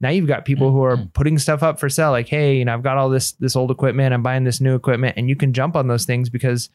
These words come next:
Speaker 1: and they're gonna be more willing to sell to you if you've been a part of that community for a little while and, and
Speaker 2: Mm-hmm.
Speaker 1: interacting and learning, as opposed to just, you know, some random person who shows up their door to buy something.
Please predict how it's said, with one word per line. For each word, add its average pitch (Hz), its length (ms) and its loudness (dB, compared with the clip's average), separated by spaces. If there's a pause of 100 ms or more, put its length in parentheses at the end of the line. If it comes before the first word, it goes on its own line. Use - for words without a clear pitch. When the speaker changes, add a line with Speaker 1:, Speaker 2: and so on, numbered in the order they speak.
(300)
Speaker 1:
and 151 100 2
they're 165 80 4
gonna 160 140 0
be 147 120 4
more 143 200 2
willing 147 240 2
to 127 60 0
sell 156 200 2
to 147 100 0
you 127 200 2
if 113 160 -2
you've 135 120 0
been 123 100 0
a 117 60 -4
part 127 260 -4
of 113 80 -4
that 107 180 -6
community 131 480 2
for 117 200 0
a 117 60 2
little 120 180 2
while 113 320 0
and, 113 220 -2
and 123 120 -2
Speaker 2:
Mm-hmm. 120 80 -2
Speaker 1:
interacting 127 480 0
and 135 100 2
learning, 117 260 0
as 123 120 0
opposed 120 300 -2
to 120 60 -4
just, 120 300 -2 (420)
you 117 80 0
know, 120 100 4
some 135 220 2
random 123 280 0
person 127 280 -2
who 120 60 0
shows 120 260 0
up 113 240 -4
their 117 120 0
door 113 200 0
to 110 60 -2
buy 120 220 -2
something. 98 420 -6